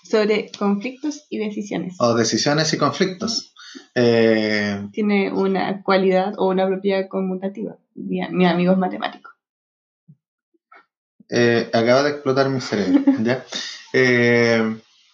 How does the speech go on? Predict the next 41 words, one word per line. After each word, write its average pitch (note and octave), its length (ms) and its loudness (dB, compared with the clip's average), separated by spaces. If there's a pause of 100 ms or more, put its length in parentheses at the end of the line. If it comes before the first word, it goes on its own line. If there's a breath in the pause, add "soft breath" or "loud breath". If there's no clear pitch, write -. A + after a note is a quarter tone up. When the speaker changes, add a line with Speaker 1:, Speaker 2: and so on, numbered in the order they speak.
(100)
Speaker 2:
bueno, C3+ 200 2
básicamente, C#3+ 720 -2
eh, C3 880 0 (320)
vamos C3 380 2
a - 20 0
conversar B2+ 440 0
sobre C3+ 420 2
esos C#3 260 -2
temas. D#3+ 440 -2 (180)
Igual A#2+ 360 2
van A#2+ 180 2
a A#2 80 2
salir B2 320 2
otros B2+ 340 2
de B2 100 2
manera A#2 1040 -2
Speaker 1:
Natural. G3 540 4
Speaker 2:
natural, B2+ 580 2
Speaker 1:
<laughs> - 60 -8
Speaker 2:
pero, D3 400 4
eh, C3+ 600 2
Speaker 1:
Bueno, G#3 180 2
y G3 60 2
que F3+ 60 0
hay E3+ 160 0
que A#3 80 -4
saber G3+ 160 0
que A3 100 -10
nosotros G3+ 360 -4
somos G3 260 -2
sumamente F3 400 -4
dispersos. A3 560 -4 (560)
Podemos G#3 300 4
partir A3+ 280 4
hablando G#3 340 4
Speaker 2:
Sí. G3 40 6
Speaker 1:
de G3 100 6
un G#3 120 4
tema A3+ 360 0
y A#3+ 60 0
terminamos F#3+ 540 0